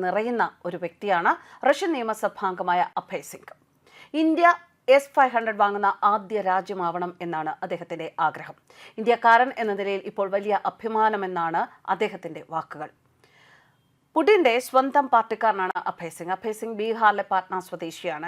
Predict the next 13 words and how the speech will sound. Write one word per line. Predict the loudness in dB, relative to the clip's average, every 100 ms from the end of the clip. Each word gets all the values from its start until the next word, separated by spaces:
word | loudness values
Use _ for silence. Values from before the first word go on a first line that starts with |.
| -6
രണ്ടായിരത്തി | 0 2 0 0
പതിനേഴിലും | -2 0 -2 -4 -6 -6
രണ്ടായിരത്തി | -4 0 0 0
ഇരുപത്തിരണ്ടിലും | -8 -8 -6 -6 -6 -4
നടന്ന | -4 -2 -6
തിരഞ്ഞെടുപ്പുകളിൽ | -8 -6 -6 -6 -4 -4 -4 -8 -12 4 4
അഭയ് | 4 -2
സിംഗ് | -4 -6 -6
വിജയിച്ച | -6 -6 -4 -2
റഷ്യൻ | -2 -6 -8 -6
നിയമസഭാംഗമായി. | -8 -8 -10 -6 -6 2 2 2 -4 -10 -14 _ -20 -20 _
പുടിന്റെ | -2 -2 2 2 2
ഇന്ത്യ | 0